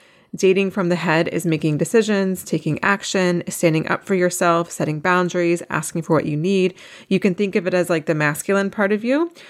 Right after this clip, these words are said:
whereas dating from the heart is showing up as who you are, opening up, being vulnerable, allowing yourself to enjoy something, pleasure, all of that kind of stuff.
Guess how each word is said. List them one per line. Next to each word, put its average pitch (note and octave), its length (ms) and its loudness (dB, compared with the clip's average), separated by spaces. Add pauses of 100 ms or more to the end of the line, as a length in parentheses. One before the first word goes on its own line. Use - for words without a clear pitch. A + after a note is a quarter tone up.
(160)
whereas F#3 380 2 (100)
dating G3 340 2
from F3+ 180 -2
the D#3+ 100 0
heart E3 480 0
is E3 280 0
showing E3+ 320 0
up D#3+ 200 -2
as D#3+ 240 0
who - 200 -4
you E3+ 200 2
are, - 340 -2
opening E3+ 380 2
up, - 160 -6 (100)
being F3 260 2
vulnerable, D#3 580 0
allowing D#3+ 440 2
yourself D#3 360 -2
to D#3 380 -2
enjoy E3 540 -2
something, D3 460 -4
pleasure, - 640 2
all E3+ 160 2
of E3 80 -2
that - 160 0
kind - 180 -4
of D#3+ 60 -8
stuff. - 240 -10